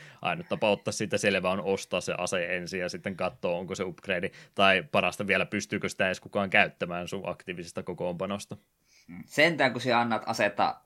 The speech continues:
Speaker 2: hahmolta toiselle, niin siellä niinku näkyy, että ketkä sitä voi käyttää. Mut et se kaupassa tosiaan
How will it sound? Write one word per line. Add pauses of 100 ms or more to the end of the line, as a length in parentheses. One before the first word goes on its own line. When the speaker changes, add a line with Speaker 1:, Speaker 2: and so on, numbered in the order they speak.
(300)
Speaker 2:
hahmolta
toiselle,
niin
siellä
niinku
näkyy,
että
ketkä
sitä
voi
käyttää.
Mut
et
se
kaupassa
tosiaan